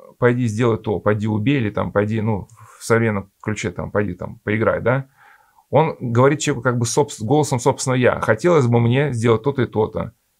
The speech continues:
Считаю, что нужно пойти туда-то, туда-то". Вот. Ну, фильм "Моя молодость", да, "Терминатор два".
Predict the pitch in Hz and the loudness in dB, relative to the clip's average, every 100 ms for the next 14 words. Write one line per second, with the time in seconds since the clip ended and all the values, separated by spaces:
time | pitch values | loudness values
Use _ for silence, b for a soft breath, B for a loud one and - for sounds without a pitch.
0 | - - 117 151 156 131 123 113 117 113 | -10 -6 2 2 2 0 0 0 0 0
1 | 135 120 107 123 117 110 104 101 - - | 0 -2 2 2 2 0 -2 0 -2 -4
2 | - - - b b b b b b _ | -10 -12 -14 b b b b b b _
3 | 165 156 135 123 120 127 151 143 135 101 | -2 0 2 4 4 4 4 4 0 2
4 | 120 120 147 110 110 110 104 - - | 2 2 0 0 0 0 0 -2 -8